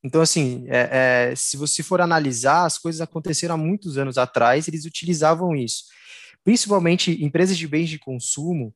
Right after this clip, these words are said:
elas trazem os seus clientes ou possíveis clientes para testar os produtos antes de lançar para mercado. Mas eu vou aí botar um ingrediente que eu acho que é o mais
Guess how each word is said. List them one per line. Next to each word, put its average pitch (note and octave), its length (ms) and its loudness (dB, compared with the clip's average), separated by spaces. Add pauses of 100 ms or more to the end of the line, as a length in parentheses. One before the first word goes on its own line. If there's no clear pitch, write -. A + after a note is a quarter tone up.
(320)
elas C3 260 0
trazem F3 680 2
os C#3+ 160 -6
seus C3+ 200 -6
clientes A#2+ 800 -2
ou C3+ 80 -2
possíveis C3 480 -8
clientes B2 800 -6 (340)
para C#3 240 4
testar D3 840 2 (100)
os - 160 -8
produtos C#3 760 -6
antes G#3+ 600 0
de F3+ 100 0
lançar F3 420 4
para F3+ 160 0
mercado. A#2 600 -2 (600)
Mas C#3+ 300 2
eu E3+ 100 2
vou D#3 200 2
aí F3 160 6
botar E3 300 -2
um F#3 360 -4
ingrediente F3+ 600 0
que - 80 -10
eu E3 40 -6
acho - 120 -8
que - 80 -10
é E3+ 40 -6
o E3 40 -6
mais F3 500 -2